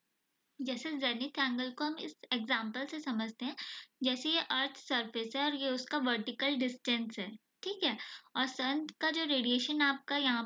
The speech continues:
पर आ रहा है, तो ये वर्टिकल डिस्टेंस, वर्टिकल लाइन और सन के बीच का जो डिस्टेंस होता है, that is called as solar zenith angle। इसी को हम बोलते हैं जेनिथ एंगल। जो वर्टिकल लाइन और सन के रेडिएशन से जो एंगल बनता है, that is called as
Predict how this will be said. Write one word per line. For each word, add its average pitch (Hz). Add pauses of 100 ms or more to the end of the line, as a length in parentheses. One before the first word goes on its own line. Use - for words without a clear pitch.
पर 311
आ 233
रहा 208
है, 202
तो 269
ये 269
वर्टिकल 262
डिस्टेंस, 247
वर्टिकल 247 (480)
लाइन 233 (400)
और 269
सन 277
के 339
बीच 285
का 302
जो 294
डिस्टेंस 285
होता 247
है, 269
that 233
is 302 (100)
called 220
as -
solar 240 (140)
zenith 247 (240)
angle। 214 (480)
इसी 262
को 277
हम 262
बोलते 226
हैं 359
जेनिथ 254
एंगल। 208 (460)
जो 247
वर्टिकल 240
लाइन 254 (120)
और 330 (280)
सन 247
के 320
रेडिएशन 240
से 247
जो 262
एंगल 233
बनता 220
है, 269
that 240
is 247
called 214
as 339